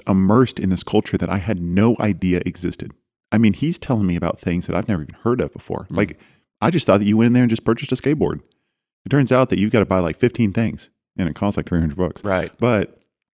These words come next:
Speaker 1: I mean, I found out that there was this whole different way of living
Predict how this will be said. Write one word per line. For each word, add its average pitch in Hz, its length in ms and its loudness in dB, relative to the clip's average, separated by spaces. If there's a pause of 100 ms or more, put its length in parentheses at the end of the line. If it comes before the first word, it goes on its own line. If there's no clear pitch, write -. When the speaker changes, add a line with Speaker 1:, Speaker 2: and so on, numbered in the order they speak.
(920)
Speaker 1:
I 98 80 0
mean, 92 300 2
I 117 440 0 (100)
found 101 420 0
out 92 320 0
that 90 200 -4
there 107 180 4
was 104 340 2
this 85 180 -4
whole 117 360 2
different 98 440 0
way 90 240 2
of 87 180 -2
living 80 580 -4